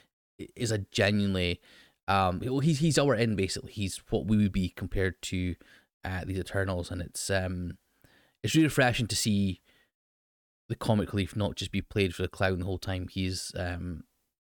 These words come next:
a genuine, genuinely interesting part of the story. Um, th-, they meet, uh, they, they get together again with Thena and Gilgamesh, who have this fantastic platonic relationship. It's, it's,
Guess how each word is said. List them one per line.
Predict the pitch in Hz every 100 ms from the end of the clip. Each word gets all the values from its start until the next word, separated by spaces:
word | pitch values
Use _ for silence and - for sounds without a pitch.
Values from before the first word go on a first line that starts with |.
| _ _ _ - -
a | 104
genuine, | - 104 95 87 85 - _ -
genuinely | 113 107 110 98 87
interesting | 92 101 87 90
part | 98 76
of |
the |
story. | - 92 92 - _ _ _ _ _ _ _ _ _ _ - - - _ _ _
Um, | 120 120 117 117 113 113 113 _ _ 151
th-, | 131 - 147
they | 135
meet, | 139 - - - - _ -
uh, | 120
they, | 117 104 65 -
they | -
get | 110 117
together | 113 107 98
again | 95 104 104
with | -
Thena | 120 117 104
and | 95
Gilgamesh, | 113 110 117 117
who | 123
have | 101 156
this | -
fantastic | 151 - 123 135 - 127
platonic | - - 127 101
relationship. | 110 110 - 98
It's, | - -
it's, | 110 -